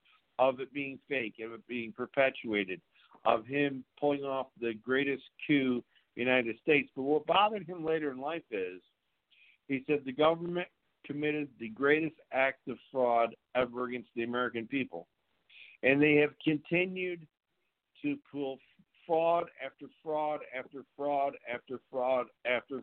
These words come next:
fraud on the American government, realizing, "Oh my God, if we can get a lunar landing on the moon over the people,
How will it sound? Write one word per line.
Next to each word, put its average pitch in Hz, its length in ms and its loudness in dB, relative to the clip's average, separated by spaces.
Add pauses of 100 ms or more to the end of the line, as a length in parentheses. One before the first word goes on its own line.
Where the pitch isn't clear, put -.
(100)
fraud 113 480 0 (480)
on 120 180 0
the 123 120 2
American 127 500 -2
government, 120 580 0
realizing, 120 720 2 (400)
"Oh 143 180 6
my 151 200 4
God, 147 260 2
if 156 140 -8
we 147 120 -4
can 139 180 -12
get 143 160 -2
a 120 60 -4
lunar 147 400 -4
landing 147 460 -4
on 139 200 -4
the 139 100 -10
moon 139 420 -4 (560)
over 170 380 4
the 165 140 -10
people, 170 580 -12